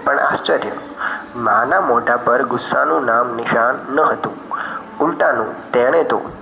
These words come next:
છોકરાઓને ખાવા બેસવા કહ્યું. તો જ્યારે માનો અવાજ આવે છે, તો ફિયોના ખૂબ જ ડરી જાય છે.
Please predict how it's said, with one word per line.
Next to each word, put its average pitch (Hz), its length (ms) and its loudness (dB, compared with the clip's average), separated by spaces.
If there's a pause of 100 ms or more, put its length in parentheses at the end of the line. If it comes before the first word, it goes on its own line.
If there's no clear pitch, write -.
છોકરાઓને 127 600 2
ખાવા 127 440 2
બેસવા 117 480 0 (140)
કહ્યું. 131 280 0 (580)
તો 127 80 2
જ્યારે 131 520 2
માનો 120 380 2
અવાજ 117 300 4
આવે 135 200 4
છે, 113 180 -4
તો - 200 -2
ફિયોના 131 420 2
ખૂબ - 380 0
જ - 300 -4
ડરી 160 260 4
જાય 110 200 4
છે. - 280 -10